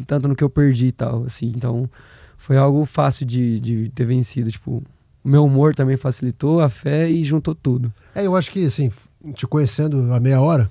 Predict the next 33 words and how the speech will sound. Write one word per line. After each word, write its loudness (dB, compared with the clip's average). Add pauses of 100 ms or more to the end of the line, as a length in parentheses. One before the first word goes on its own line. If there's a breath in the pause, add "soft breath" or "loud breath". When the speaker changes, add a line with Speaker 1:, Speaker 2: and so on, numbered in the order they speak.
(100)
Speaker 2:
<laughs> 0
é, 8 (480 loud breath)
eu 4
acho 2
que 0
a 0
sua -2
personalidade -2
também, 2
né? 0
Muito -2
assim. -4
Acho 0
que -2
isso, 0
o -8
atletismo 0
também, -2
acho -4
que -18
te -6
trouxe -4
um -4
pouco -8
mais -2
de, -2 (1120 loud breath)
como -4
é -2
que -8
eu 0
vou 2
dizer? 2 (520 loud breath)
É, -10